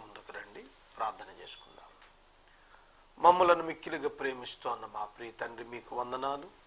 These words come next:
వాక్యము వినుటకు మేము సిద్ధంగా ఉన్నాం, మీరు మాట్లాడండి. రాజారావు గారి కుటుంబాన్ని మీరు ఆశీర్వదించండి, మీ కృపలో ఈ బిడ్డలను జ్ఞాపకం చేసుకునండి. నేడు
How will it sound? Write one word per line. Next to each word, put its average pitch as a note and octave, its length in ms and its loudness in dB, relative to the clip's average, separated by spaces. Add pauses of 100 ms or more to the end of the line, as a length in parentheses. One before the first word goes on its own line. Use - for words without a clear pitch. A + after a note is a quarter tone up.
(520)
వాక్యము A#2 440 2 (100)
వినుటకు C#3+ 460 -4 (960)
మేము A2+ 240 -6
సిద్ధంగా - 420 -10
ఉన్నాం, F#2+ 260 -14 (400)
మీరు G#2+ 160 -8 (100)
మాట్లాడండి. - 640 -8 (1500)
రాజారావు B2 580 2
గారి A2+ 200 -10
కుటుంబాన్ని C#3+ 580 -4 (380)
మీరు G#2+ 140 -10 (120)
ఆశీర్వదించండి, - 840 -18 (1300)
మీ B2 80 -12 (120)
కృపలో D#3 380 0 (140)
ఈ - 20 -10 (100)
బిడ్డలను A#2 400 -10 (340)
జ్ఞాపకం A2+ 480 -10 (120)
చేసుకునండి. - 640 -18 (1080)
నేడు B2+ 220 -8